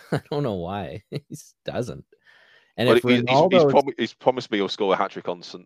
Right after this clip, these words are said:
Speaker 2: on Saturday,
Speaker 1: Yeah.
Speaker 2: so he's fine.
Speaker 1: I just, like, if Ronaldo gets suspended, to me, like, Bruno, absolute must.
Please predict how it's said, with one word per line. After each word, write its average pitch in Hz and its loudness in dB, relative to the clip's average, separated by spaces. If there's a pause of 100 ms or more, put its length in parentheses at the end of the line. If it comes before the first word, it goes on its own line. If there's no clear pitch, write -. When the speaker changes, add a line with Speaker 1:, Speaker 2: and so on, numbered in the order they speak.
Speaker 2:
on 82 -14
Saturday, 98 -4
Speaker 1:
Yeah. 95 -10
Speaker 2:
so 87 -16
he's 90 -12
fine. 85 -8 (360)
Speaker 1:
I 139 -2
just, 196 -10 (180)
like, 127 -6
if 165 -8
Ronaldo 151 -4
gets 127 -6
suspended, 131 -10
to 113 -6
me, 120 -6
like, 92 -6 (200)
Bruno, 98 -8
absolute 98 -14
must. - -16